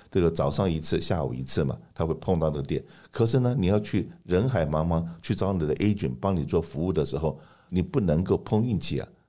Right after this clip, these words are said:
所以你必须要找到，哎，有信誉、你认识又有信誉、你能够相信的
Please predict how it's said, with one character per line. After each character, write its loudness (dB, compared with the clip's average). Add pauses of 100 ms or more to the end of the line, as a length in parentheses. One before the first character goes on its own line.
(140)
所 2
以 4
你 0
必 2
须 0
要 4
找 0
到， 2 (100)
哎， 2 (260)
有 2
信 2
誉、 0 (140)
你 -4
认 2
识 -4
又 2
有 0
信 -2
誉、 -2
你 -2
能 0
够 -2
相 -2
信 -4
的 -6